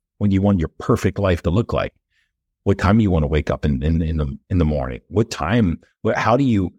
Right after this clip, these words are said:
how do you want your calendar what, what are your ideal clients? What, what are your ideal outcomes with, with people? What,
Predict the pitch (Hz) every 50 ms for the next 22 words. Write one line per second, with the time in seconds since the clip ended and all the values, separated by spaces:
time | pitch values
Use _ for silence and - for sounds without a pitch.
0 | _ _ - 110 120 143 151 143 104 92 80 73 82 80 - - - 78 78 78
1 | 76 69 - - _ _ _ _ _ _ _ - 104 120 135 - - 98 101 123
2 | 135 127 117 98 95 87 - 87 101 101 95 101 87 80 - - - 127 143 160
3 | 143 98 76 67 - - - - - 113 104 117 120 120 - _ _ _ _ _
4 | _ - 98 110 123 123 113 104 101 95 - - 101 104 92 95 101 95 95 87
5 | 85 82 78 - - - 123 156 - - - - 104 87 85 82 82 - 95 82
6 | 76 76 - _ _ - 80 87 85 - - - 90 82 - 71 64 65 92 104
7 | 113 117